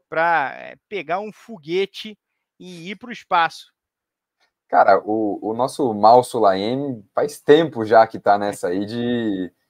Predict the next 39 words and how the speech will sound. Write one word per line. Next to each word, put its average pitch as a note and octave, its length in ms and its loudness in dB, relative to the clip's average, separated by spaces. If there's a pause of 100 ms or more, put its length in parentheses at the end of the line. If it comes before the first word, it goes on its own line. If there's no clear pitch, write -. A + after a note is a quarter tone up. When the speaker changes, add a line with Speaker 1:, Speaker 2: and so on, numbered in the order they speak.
(380)
Speaker 2:
de A2 180 -12
querer A#2 640 2
ser - 200 -8
mandado B2+ 360 6
de G#2 80 -14
foguete G#2+ 440 -4
pro C3 80 -8
espaço, F#2+ 420 0
né? F2+ 160 -6
Ele F#2+ 140 -6
compra C#3 380 -2
a - 20 4
briga A#2 260 -2
com C3 120 -8
a B2 40 -4
Fórmula B2 300 -6
um G#3 40 -8
já F3+ 140 -8
tem D#3+ 180 -12
bastante D3+ 680 -4
tempo. B2+ 520 -10 (560)
E, A#3 160 -12
inclusive, G3+ 440 -2
me F4+ 80 -4
surpreende F#3 580 -4
que F3+ 160 -6
até D#3+ 320 4
hoje F3+ 380 4
ele F3+ 140 -6
siga D#3+ 680 -2 (420)
no C#3 200 -6
comando C3+ 380 0
da C3 120 0
Federação B2 560 -2
Internacional A2 600 -8
de G2+ 60 -8
Automobilismo. G#2 920 -8
Acho G#2 180 -12
que A#2 340 -8